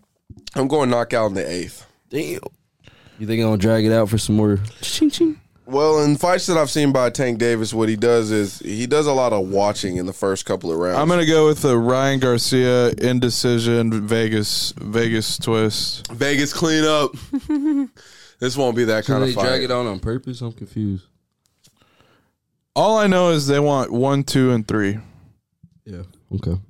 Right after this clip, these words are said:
Speaker 1: Most of the money, all of pretty much, I would say seventy percent of the money will more than likely be on Gervonta Davis, M L, period. Just Gervonta Davis. His
Speaker 2: Mm-hmm.
Speaker 1: So, if Vegas wanted to clean up,
Speaker 2: Bro, if Tank
Speaker 1: that
Speaker 2: get hit with
Speaker 1: draw.
Speaker 2: one of these right hook by Ryan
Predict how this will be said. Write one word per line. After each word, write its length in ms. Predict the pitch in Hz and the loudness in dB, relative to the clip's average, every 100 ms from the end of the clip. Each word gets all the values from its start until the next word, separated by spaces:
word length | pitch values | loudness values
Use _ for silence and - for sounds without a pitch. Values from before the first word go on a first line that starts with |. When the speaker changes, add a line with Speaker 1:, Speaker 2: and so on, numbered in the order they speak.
| - _ _ _ - - - | -20 _ _ _ -20 -20 -6
Speaker 1:
Most 300 | 131 170 214 | 0 0 2
of 100 | 196 | 0
the 80 | 139 | 2
money, 380 | 117 123 131 123 - | 2 2 0 -2 -2
all 300 | 117 143 147 | 0 2 0
of 300 | 120 95 - - | -2 -6 -16 -14
pretty 220 | - 147 131 | -6 -2 0
much, 260 | 123 113 - | 0 -2 -4
I 120 | 120 | -2
would 180 | 131 117 | 0 -2
say 280 | - 113 101 | -2 -2 -2
seventy 540 | - 120 120 113 110 | -4 -2 -2 -2 -4
percent 380 | 95 95 101 101 | -4 -10 -8 -8
of 60 | 98 | -8
the 60 | |
money 260 | 95 95 92 | -6 -6 -6
will 220 | 90 90 92 | -6 -8 -8
more 340 | 104 104 104 98 | -4 -2 -2 -4
than 180 | 98 | -6
likely 300 | 98 95 98 | -8 -8 -8
be 180 | 92 92 | -8 -8
on 120 | 95 92 | -8 -8
Gervonta 500 | 92 95 92 - 90 | -10 -8 -8 -8 -10
Davis, 420 | 85 85 87 - _ _ _ _ _ _ _ | -10 -12 -12 -14 _ _ _ _ _ _ _
M 160 | 104 104 | -6 -4
L, 300 | 92 62 73 - | -4 -8 -16 -8
period. 360 | 117 95 53 | -4 -4 -6
Just 200 | - 92 | -14 -10
Gervonta 440 | 101 98 101 95 90 | -8 -4 -4 -6 -10
Davis. 360 | 82 73 71 - | -10 -12 -14 -16
His 200 | 90 101 | -12 -8
Speaker 2:
Mm-hmm. 240 | 95 92 92 _ _ _ _ | -6 -6 -10 _ _ _ _
Speaker 1:
So, 460 | - 147 127 95 _ _ _ _ | -2 0 0 -2 _ _ _ _
if 120 | 95 | -8
Vegas 320 | 104 147 127 | -4 -4 -4
wanted 220 | 120 117 98 | -4 -6 -6
to 80 | |
clean 300 | 101 110 104 | -12 -8 -6
up, 300 | 101 90 80 - | -6 -8 -10 -2
Speaker 2:
Bro, 300 | 110 113 107 | 2 2 2
if 180 | 95 | 0
Tank 300 | - 147 147 | -2 0 2
Speaker 1:
that 100 | 143 | 2
Speaker 2:
get 80 | 135 | 2
hit 100 | 135 | 2
with 80 | 131 | 2
Speaker 1:
draw. 80 | 127 | 2
Speaker 2:
one 100 | 131 | 2
of 60 | |
these 200 | 123 110 95 | 0 0 0
right 200 | 117 113 | 2 2
hook 240 | 120 110 | 0 -2
by 160 | 101 98 | -2 0
Ryan 760 | 95 110 113 110 107 - - | 0 0 0 -2 -4 -8 -10